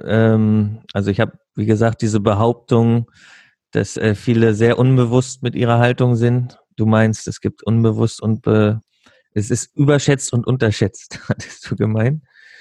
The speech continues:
Ähm, unterschätzt ist, jeden Tag diese, diese kleinen Erfolge anzugehen, weil das unsere Haltung innerlich wie äußerlich verbessert.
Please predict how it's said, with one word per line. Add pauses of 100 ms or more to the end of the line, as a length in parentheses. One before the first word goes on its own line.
(380)
Ähm,
unterschätzt
ist, (100)
jeden
Tag
diese, (1300)
diese
kleinen
Erfolge
anzugehen,
weil
das
unsere
Haltung
innerlich
wie
äußerlich
verbessert.